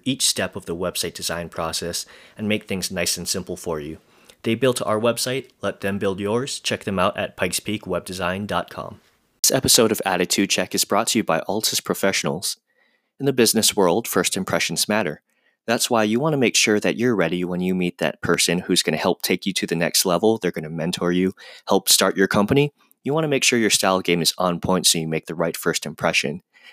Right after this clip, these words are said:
So, if you're in the market for stylish yet affordable men's professional accessories,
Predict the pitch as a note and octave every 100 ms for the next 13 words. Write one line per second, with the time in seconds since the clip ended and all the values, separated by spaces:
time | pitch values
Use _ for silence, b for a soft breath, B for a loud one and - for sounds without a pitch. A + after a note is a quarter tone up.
0 | b - B2+ B2+ - _ _ _ G#2+ -
1 | E3 D3 G#2+ F#2 - F2 F#2+ - F2 F#2
2 | F#2 - F2+ - F#2 F2 F2+ F2+ F2+ F2
3 | - F2 F#2 E2 F2 E2+ - D#2 - G#2+
4 | A2